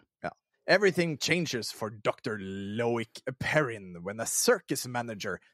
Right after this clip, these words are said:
deadly wounded by his wild animals, tells him a secret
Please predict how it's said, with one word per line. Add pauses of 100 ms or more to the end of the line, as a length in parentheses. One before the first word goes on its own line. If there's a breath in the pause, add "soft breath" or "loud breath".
(180)
deadly
wounded
by
his
wild
animals, (240 loud breath)
tells
him
a
secret